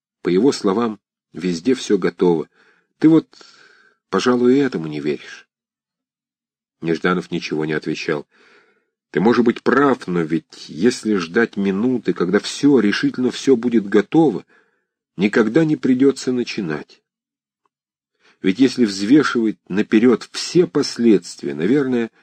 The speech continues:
между ними будут какие-либо дурные. Например, когда наши предшественники устроили освобождение крестьян. Что ж, могли они предвидеть, что одним из последствий этого освобождения будет появление целого класса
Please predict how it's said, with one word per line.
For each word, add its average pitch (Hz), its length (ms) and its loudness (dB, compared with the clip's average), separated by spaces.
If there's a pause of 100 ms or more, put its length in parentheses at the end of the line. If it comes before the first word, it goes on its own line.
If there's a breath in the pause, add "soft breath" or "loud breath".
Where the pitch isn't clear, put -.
(440)
между 110 300 2
ними 143 260 2
будут 120 340 0
какие-либо 110 560 2
дурные. 85 600 0 (500)
Например, 113 380 2
когда 110 280 2
наши 113 280 -2
предшественники 90 800 -4
устроили 113 460 2
освобождение 104 640 0
крестьян. - 480 -6
Что 110 320 0
ж, - 140 -12 (760)
могли 117 360 4
они 165 160 2
предвидеть, 123 640 2
что - 240 2
одним 113 320 2
из - 100 -8
последствий 113 600 2
этого 101 240 4
освобождения 101 760 2
будет 135 280 2
появление 123 600 4
целого 123 420 2
класса 131 540 0